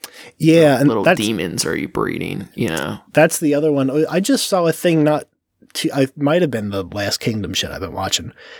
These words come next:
Speaker 1: but there was, like, you kill, you kill a hundred men, you're gonna have a hundred sons coming for, or you're gonna have three hundred sons coming for you.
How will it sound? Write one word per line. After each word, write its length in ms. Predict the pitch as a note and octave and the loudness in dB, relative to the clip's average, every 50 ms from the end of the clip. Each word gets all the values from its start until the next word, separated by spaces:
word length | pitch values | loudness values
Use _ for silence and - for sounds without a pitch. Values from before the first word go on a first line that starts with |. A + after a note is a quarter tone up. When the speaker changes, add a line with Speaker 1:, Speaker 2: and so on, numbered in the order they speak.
| - - - | -20 -10 -8
Speaker 1:
but 100 | G2 F#2+ | 0 4
there 140 | A#2 A2+ | 6 6
was, 200 | A2+ A2 G#2 - | 6 6 4 0
like, 260 | A2+ G#2 G#2+ - - A#2 | 0 -2 -2 0 0 -2
you 80 | A2+ | -2
kill, 500 | - - C#3+ C3+ C3+ C3+ C3 C3+ C#3 - - - - - - _ _ _ - | -2 -2 -2 0 0 2 2 0 0 -2 -6 -20 -20 -20 -20 _ _ _ -6
you 180 | - B2 B2 A#2+ _ - _ | -2 0 0 -2 _ -12 _
kill 300 | - - D#3+ D3 C#3 C3+ | -4 0 0 2 4 2
a 40 | C3 | 2
hundred 340 | B2 C3+ C3+ C3 C3+ B2 A2+ | 4 2 4 4 4 2 4
men, 280 | A#2+ A#2+ B2+ B2 A#2+ A2 | 4 4 4 4 2 0
you're 140 | G#2 G#2+ A2+ | -2 -2 -4
gonna 160 | A2+ G#2+ G#2+ | -4 -2 -2
have 240 | A2 G#2+ G#2+ G#2 G2+ | -2 -2 -2 -2 -2
a 80 | G#2 | -2
hundred 400 | - - A#2 A2 G#2 G#2+ G#2+ G#2 | -2 0 0 0 0 -2 -4 -4
sons 420 | - - A#2 A2 G#2 F#2 F2+ - - | 0 0 2 2 0 -2 -4 -6 -6
coming 300 | - G#2+ G2+ G2+ G2+ G2+ | -6 -8 -8 -8 -8 -10
for, 240 | - F2+ D#2+ - - | -10 -10 -12 -10 -6
or 120 | - A#2 | -2 -2
you're 100 | A2+ A2+ | 0 2
gonna 160 | B2 B2+ B2 | 2 4 4
have 140 | B2+ A#2+ B2 | 4 2 2
three 180 | - C#3+ C#3 C3 | 2 4 4 4
hundred 260 | B2 B2+ A#2 G#2+ A2+ | 4 2 0 0 0
sons 300 | - A#2+ A2 G#2+ G2 G2 | 0 0 0 0 -2 -4
coming 300 | - A2 G2 F#2 F2+ F#2+ | -6 -6 -6 -6 -6 -8
for 200 | - - - - | -8 -8 -10 -10
you. 240 | - - G2 B2 | -8 -6 -6 -6